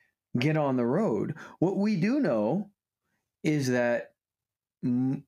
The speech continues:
the only thing that these malignant spiritual influences, uh, of sin and the devil will bring into our life are bad. They're not going to bring good things. And if they bring things that appear to be good,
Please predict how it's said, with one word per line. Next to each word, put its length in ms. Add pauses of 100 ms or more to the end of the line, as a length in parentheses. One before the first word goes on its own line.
(140)
the 220
only 400
thing 300
that 140
these 220
malignant 560
spiritual 540
influences, 720
uh, 40
of 500
sin 480 (320)
and 160
the 60
devil 300
will 140
bring 220
into 240
our 140
life 360
are 160
bad. 420 (560)
They're 100
not 140
going 100
to 60
bring 240
good 280
things. 460 (320)
And 100
if 80
they 120
bring 280
things 360
that 180
appear 360
to 140
be 160
good, 440